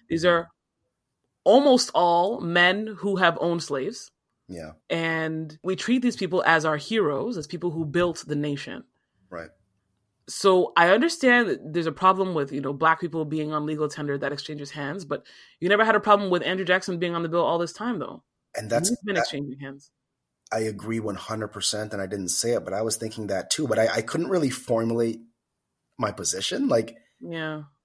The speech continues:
Speaker 2: I, but I agree a hundred percent. It's like, why
Speaker 1: Yeah.
Speaker 2: we weren't, we weren't, we're not upset about white people being on the paper.
Speaker 1: Yeah.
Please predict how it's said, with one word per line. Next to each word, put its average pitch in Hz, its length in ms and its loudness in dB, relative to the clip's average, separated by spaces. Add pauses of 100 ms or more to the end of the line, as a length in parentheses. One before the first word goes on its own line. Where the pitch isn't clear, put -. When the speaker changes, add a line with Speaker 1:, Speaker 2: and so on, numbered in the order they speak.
(100)
Speaker 2:
I, 98 160 -4
but 110 180 0
I 110 60 6
agree 117 320 2
a 80 100 -8
hundred 123 140 -2
percent. - 280 -8 (300)
It's - 100 -12
like, 107 100 2
why 110 180 6
Speaker 1:
Yeah. 165 60 0
Speaker 2:
we 113 100 -2
weren't, 127 400 -2
we 127 100 2
weren't, 139 280 8
we're 135 120 8
not 147 160 12
upset 143 240 6
about 123 200 2
white 151 160 0
people 110 200 -6
being 101 140 -6
on 98 100 -4
the 95 60 -8
paper. 101 320 -8 (280)
Speaker 1:
Yeah. 185 460 -2